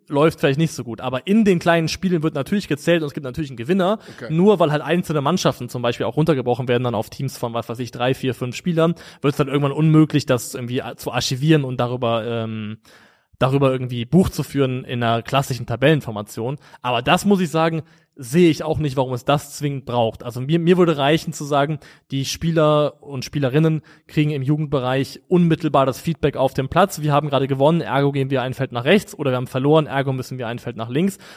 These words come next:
Speaker 1: Und das würde mir als Feedback, okay, wir gewinnen oder wir gewinnen eben nicht, erstmal ausreichen. Also ich finde nicht, dass man dann zwingend die Tabelle braucht und, äh, irgendwo auf fußball punkt de nachlesen können muss, dass man in der E-Jugend Tabellenletzter ist mit minus hundertdreiundsechzig Toren.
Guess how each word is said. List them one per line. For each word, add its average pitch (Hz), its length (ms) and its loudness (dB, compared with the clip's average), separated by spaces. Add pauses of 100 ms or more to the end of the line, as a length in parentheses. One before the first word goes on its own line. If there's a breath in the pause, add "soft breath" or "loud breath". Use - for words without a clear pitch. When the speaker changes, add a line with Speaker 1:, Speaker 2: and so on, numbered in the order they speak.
(120 loud breath)
Speaker 1:
Und - 60 -14
das 135 160 0
würde 151 140 4
mir 143 180 2
als 120 160 -4
Feedback, 165 420 2
okay, 139 260 -2
wir 131 100 0
gewinnen 165 360 4
oder 123 220 -4
wir 123 80 -2
gewinnen 127 260 -2
eben 120 160 -4
nicht, 139 220 -2 (240 loud breath)
erstmal 120 380 -2
ausreichen. 117 600 -2
Also 120 140 -4
ich 120 100 -6
finde 127 160 -4
nicht, 139 160 0
dass 135 140 0
man 127 100 -6
dann 123 140 -6
zwingend 139 480 2 (320 loud breath)
die 127 80 -6
Tabelle 131 340 4
braucht 127 540 4
und, 117 480 -4
äh, 113 300 0
irgendwo 123 360 -2
auf 113 120 -2
fußball 127 260 2
punkt 127 100 0
de 123 80 4
nachlesen 123 420 4
können 123 180 0
muss, 120 180 0
dass - 160 -10
man 117 120 -2
in 113 120 -8
der 120 100 -2
E-Jugend 120 380 0
Tabellenletzter 117 580 0
ist 110 120 -4
mit 107 120 -6
minus 113 280 -6
hundertdreiundsechzig 113 920 -6
Toren. 98 280 -2